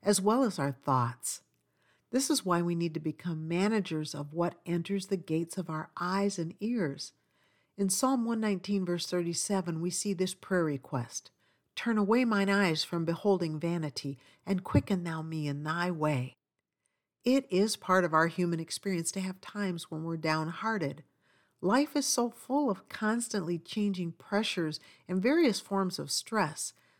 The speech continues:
so it's not surprising that we may find ourselves wrestling with a soul that is down from time to time.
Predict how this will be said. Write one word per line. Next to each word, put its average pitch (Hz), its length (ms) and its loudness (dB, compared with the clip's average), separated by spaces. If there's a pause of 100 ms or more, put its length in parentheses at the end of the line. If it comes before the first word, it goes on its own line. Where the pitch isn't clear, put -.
so 226 180 0
it's 220 180 -2
not 262 240 0
surprising 220 640 0
that 170 140 -2
we 208 140 0
may 220 160 -2
find 208 340 0
ourselves 180 460 0
wrestling 185 480 0
with 156 180 -6
a 156 60 -4
soul 175 380 2
that 185 160 -2
is 233 180 -4
down 240 640 -4
from 185 200 0
time 226 320 -6
to 226 60 -6
time. 147 480 -4